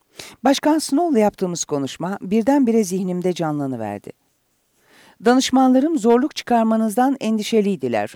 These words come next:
ama siz zorluk çıkarmak niyetinde değilsiniz herhalde, değil mi?" "Hayır. Ben de öyle düşünmüştüm. Danışmanlarıma hayatını korumak için bu kadar ileri gidebilen bir kızın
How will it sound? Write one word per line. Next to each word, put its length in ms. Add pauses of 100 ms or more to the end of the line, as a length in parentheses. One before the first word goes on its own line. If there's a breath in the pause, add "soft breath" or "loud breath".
ama 200
siz 240
zorluk 380
çıkarmak 480
niyetinde 480
değilsiniz 520
herhalde, 440
değil 160
mi?" 220 (320)
"Hayır. 460 (640 soft breath)
Ben 260
de 60
öyle 240
düşünmüştüm. 640 (440 soft breath)
Danışmanlarıma 840 (220 soft breath)
hayatını 540
korumak 440
için 280
bu 80
kadar 340
ileri 340
gidebilen 540
bir 100
kızın 400